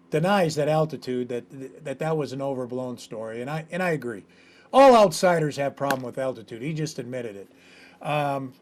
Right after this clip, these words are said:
they have problems for three weeks, and then they're okay. Um,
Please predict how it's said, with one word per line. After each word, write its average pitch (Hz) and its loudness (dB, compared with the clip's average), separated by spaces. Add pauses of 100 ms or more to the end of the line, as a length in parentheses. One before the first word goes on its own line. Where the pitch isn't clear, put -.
they 160 2
have 170 -2
problems 180 2
for 139 -8
three 165 -2
weeks, 120 -6 (200)
and 135 -8
then 147 -6
they're 139 -2
okay. 120 -6 (640)
Um, 143 -2